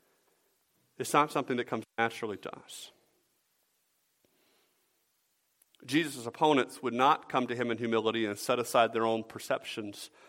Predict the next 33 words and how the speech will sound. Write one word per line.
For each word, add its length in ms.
and 180
views 420
for 160
God's. 580
Instead, 380
they 120
continued 420
to 80
maintain 640
the 100
narrative 760
that 120
they 120
were 140
really 400
Abraham's 500
descendants, 560
and 120
as 100
such, 540
they 120
were 140
in 120
no 160
danger 580
of 140
missing 320
out 200
on 100
heaven. 260
But 100
once 240
again, 460